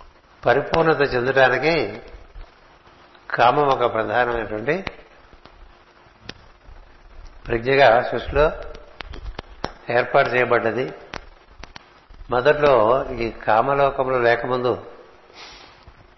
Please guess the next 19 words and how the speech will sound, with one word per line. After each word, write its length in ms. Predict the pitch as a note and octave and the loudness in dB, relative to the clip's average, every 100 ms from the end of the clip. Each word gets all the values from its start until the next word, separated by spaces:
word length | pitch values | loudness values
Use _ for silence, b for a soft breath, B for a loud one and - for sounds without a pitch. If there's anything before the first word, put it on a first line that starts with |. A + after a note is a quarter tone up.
| - - - | -20 -20 -16
సృష్టి 380 | - D3 C3+ E3 | -8 -6 -2 2
అంత 160 | D3 C3 | 4 4
బాగా 640 | B2 B2 B2+ A2 A2 D3 - - - - - - - _ _ _ _ - | 4 6 6 6 4 0 -8 -16 -20 -20 -20 -20 -20 _ _ _ _ -12
వృద్ధి 240 | A2 B2 D3 | -10 -8 0
చెందలా. 680 | D3 C3+ C3 A2 - - - - - - - - - - - - - - - - | 2 4 6 4 2 -8 -14 -18 -20 -20 -16 -14 -16 -20 -20 -20 -16 -14 -14 -14
ఎందుకంటే 440 | C3+ C3+ D3 D3 | -8 -2 2 4
ఎవరికి 280 | C3 C3+ D3+ | 6 4 2
దేని 260 | C#3 C#3 C#3+ | 2 4 4
యందు 240 | D3 D3+ | 0 0
కోరిక 340 | C3 C#3 C3+ C3+ | 2 2 2 0
లేదు. 260 | A2 F#2+ - - - - _ _ _ - _ _ _ _ _ _ - - - - - - - | -4 -6 -14 -20 -20 -20 _ _ _ -20 _ _ _ _ _ _ -20 -20 -20 -18 -16 -18 -6
శరీరాల్లో 540 | C3+ D3 D#3 D#3 D3+ C#3 | 0 4 6 6 6 6
ఉన్నారు 280 | C#3+ D3 C#3+ | 4 2 2
కానీ 200 | C#3+ C3+ | 2 0
ఏం 100 | C#3 | 0
చేయాలో 240 | C#3+ C3+ | 0 0
తెలియదు. 460 | A#2 A#2 A#2 G#2 - - - - - - - - - - - - - - - - - - - - - - | -2 -2 -2 -4 -8 -18 -20 -20 -18 -18 -20 -20 -20 -20 -14 -14 -14 -18 -12 -12 -12 -18 -20 -20 -20 -8
శరీరాల్లో 540 | B2+ C#3 C#3 C#3 C3+ | -2 2 4 6 6
ఉండి 580 | A#2+ B2 B2+ G#2 F#2 A#2 | 4 2 0 -2 -4 -10